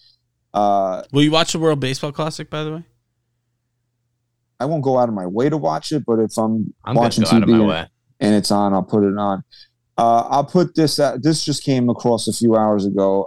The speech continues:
Speaker 1: Uh, the, the Twins acquired Michael A. Taylor from the
Speaker 3: Oh.
Speaker 1: Royals. So, I mean,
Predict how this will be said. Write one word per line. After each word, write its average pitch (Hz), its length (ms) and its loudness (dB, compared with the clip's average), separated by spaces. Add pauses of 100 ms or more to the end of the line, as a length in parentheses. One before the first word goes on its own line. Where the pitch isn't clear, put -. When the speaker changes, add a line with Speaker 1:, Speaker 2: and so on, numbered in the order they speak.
Speaker 1:
Uh, 101 160 2
the, 107 240 -6 (140)
the 110 80 -6
Twins 165 420 0
acquired 127 480 0
Michael 120 360 -2
A. 107 120 -2
Taylor 120 640 0 (380)
from 113 160 -2
the 110 40 2
Speaker 3:
Oh. 104 160 2
Speaker 1:
Royals. 110 600 4
So, 107 400 2
I 120 100 0
mean, 123 360 -6